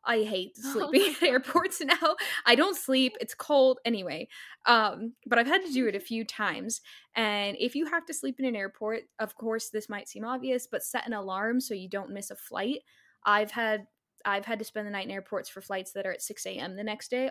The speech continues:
Speaker 1: Obviously, I don't wanna miss that, so I'll set an alarm. And then use, if you have s-, stuff, carry on. Sometimes your checked luggage is with you on an overnight layover if you're in a foreign country. Uh, use a belt to attach your stuff to you. So I just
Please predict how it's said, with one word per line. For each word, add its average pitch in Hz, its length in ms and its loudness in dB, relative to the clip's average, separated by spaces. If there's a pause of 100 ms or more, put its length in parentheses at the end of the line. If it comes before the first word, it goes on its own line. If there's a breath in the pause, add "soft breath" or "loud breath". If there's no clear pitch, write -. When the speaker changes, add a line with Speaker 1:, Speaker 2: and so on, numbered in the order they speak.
Speaker 1:
Obviously, 202 420 -10
I 196 60 -8
don't 196 140 -10
wanna 202 140 -12
miss - 220 -10
that, - 240 -2
so 214 120 -8
I'll 214 80 -6
set - 220 -6
an 202 60 -12
alarm. 269 360 2 (800 loud breath)
And 240 160 2
then 226 320 2
use, 254 720 -2 (180)
if 240 160 0
you 233 120 -4
have 220 320 0
s-, - 100 -14 (220)
stuff, 214 500 -4
carry 208 400 -4
on. 208 300 -6
Sometimes 240 560 -4
your 208 80 -8
checked - 340 -12
luggage 208 320 -6
is 214 140 -8
with 220 180 -6
you 247 340 -4
on 220 140 -4
an 220 120 -6
overnight 226 480 -4
layover 247 540 0
if 226 140 -6
you're 208 140 -6
in 208 80 -8
a 220 40 -8
foreign 214 360 -8
country. 277 480 -12 (400 loud breath)
Uh, 226 320 0
use 240 400 -2
a 226 320 0 (100)
belt 160 360 -4 (100)
to 196 320 -6
attach - 420 -6
your 190 60 -8
stuff - 400 -8
to - 120 -12
you. 123 240 -6
So - 280 -4
I 175 240 -4
just 185 380 -6